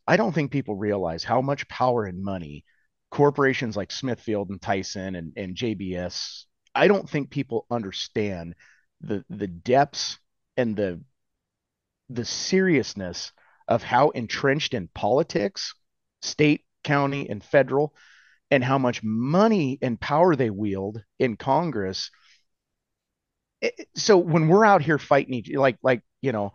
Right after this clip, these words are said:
the guy that's spraying, you know, there was, we've got some beekeepers here in Southwest Nebraska, and she was on Facebook a few weeks ago because they had a plane flying right next to the, and they're on bee watch. They've got the sites registered, and,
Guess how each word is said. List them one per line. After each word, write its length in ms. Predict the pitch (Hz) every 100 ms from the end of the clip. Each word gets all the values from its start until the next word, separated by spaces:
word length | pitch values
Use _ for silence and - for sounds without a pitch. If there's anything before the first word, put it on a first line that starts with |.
| - _ _
the 80 | 139
guy 240 | 147 151
that's 180 | 147 143
spraying, 640 | - - 143 139 139 135 135
you 120 | 156
know, 80 | 139
there 140 | 135
was, 240 | 147 139 -
we've 260 | 143 175
got 160 | 147 143
some 160 | - 135
beekeepers 580 | 131 131 117 101 98
here 140 | - 98
in 60 |
Southwest 480 | 98 95 101 107 -
Nebraska, 440 | 92 104 104 - 113
and 160 | 101
she 140 | - 139
was 140 | 110
on 140 | 107
Facebook 420 | 92 113 107 107 101
a 40 |
few 160 | - 104
weeks 260 | 104 -
ago 220 | 107 101
because 280 | 95 98 107
they 60 | 110
had 100 | 117
a 40 |
plane 280 | - 151 120
flying 340 | - 95 95
right 220 | 95 104 -
next 240 | 123 -
to 140 | - 117
the, 160 | 113 - - -
and 120 | - 139
they're 200 | 151 156
on 160 | 123
bee 180 | 104 143
watch. 460 | 139 135 135 131 -
They've 180 | 107
got 240 | - 117 -
the 60 |
sites 340 | - 135 120 -
registered, 640 | 120 117 120 120 120 120
and, 140 | 107